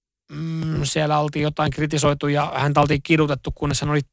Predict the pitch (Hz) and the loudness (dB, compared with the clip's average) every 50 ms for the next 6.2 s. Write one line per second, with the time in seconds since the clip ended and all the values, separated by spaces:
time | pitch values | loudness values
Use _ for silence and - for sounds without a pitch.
0 | _ _ _ _ _ _ _ _ - 180 175 170 160 151 - - 156 151 147 131 | _ _ _ _ _ _ _ _ 2 4 4 4 2 0 0 0 0 0 0 -2
1 | _ - - - - - 156 165 165 170 175 175 170 147 147 151 147 143 147 139 | _ -10 -14 -14 -12 -10 -6 -2 0 2 4 4 2 2 0 -2 -4 -4 -6 -6
2 | - 156 151 151 156 156 156 156 175 165 160 156 - _ - - 202 202 190 175 | -4 -4 -2 0 0 0 0 2 0 0 0 -2 -4 _ 0 2 2 2 2 2
3 | 170 151 139 135 135 135 127 - _ _ - - - - - - - - _ _ | 0 -2 -2 -2 -2 -2 -4 -6 _ _ -20 -20 -20 -20 -20 -20 -20 -20 _ _
4 | _ _ _ - 139 139 - - 127 117 147 147 139 _ - 147 139 127 - - | _ _ _ -8 -8 -6 -6 -8 -6 -4 -4 -4 -4 _ -6 -6 -6 -6 -8 -14
5 | _ _ _ - - 180 214 208 190 - 180 - - - 247 247 226 190 151 - | _ _ _ -2 0 2 2 2 2 0 -4 0 2 4 4 4 4 0 -4 -6
6 | - - - | -8 -8 -10